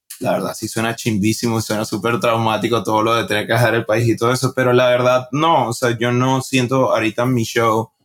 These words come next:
yo no lo siento cargado realmente, yo no, o sea, para mí se puede también hacer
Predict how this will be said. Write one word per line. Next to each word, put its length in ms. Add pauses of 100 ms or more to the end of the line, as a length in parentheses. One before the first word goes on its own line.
(340)
yo 160
no 100
lo 140
siento 380
cargado 640
realmente, 640
yo 200
no, 640
o 140
sea, 220
para 220
mí 500
se 160
puede 260
también 300
hacer 360